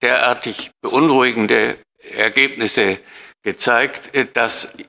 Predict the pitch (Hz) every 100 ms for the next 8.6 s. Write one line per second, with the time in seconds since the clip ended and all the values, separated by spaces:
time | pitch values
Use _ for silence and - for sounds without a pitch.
0 | - 107 - 113 127 147 139 135 139 131
1 | - 127 123 120 - 104 98 - 131 123
2 | 110 110 - - - - - 104 110 104
3 | 123 131 120 120 110 107 - - _ _
4 | _ _ _ _ _ _ _ - 113 110
5 | 104 117 - - 147 - - 131 120 117
6 | 117 127 - - - 139 110 123 123 120
7 | 120 - 135 139 139 - - 113 120 110
8 | 101 123 110 - 110 98